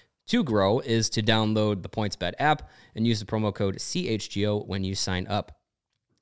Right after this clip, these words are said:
Not only are you going to get two risk-free bets for up to two thousand dollars,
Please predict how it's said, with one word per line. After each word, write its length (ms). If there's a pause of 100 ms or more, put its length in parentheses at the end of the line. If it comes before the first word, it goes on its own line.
(120)
Not 320
only 320
are 140
you 140
going 220
to 120
get 220
two 340
risk-free 600
bets 300
for 160
up 120
to 100
two 180
thousand 420
dollars, 460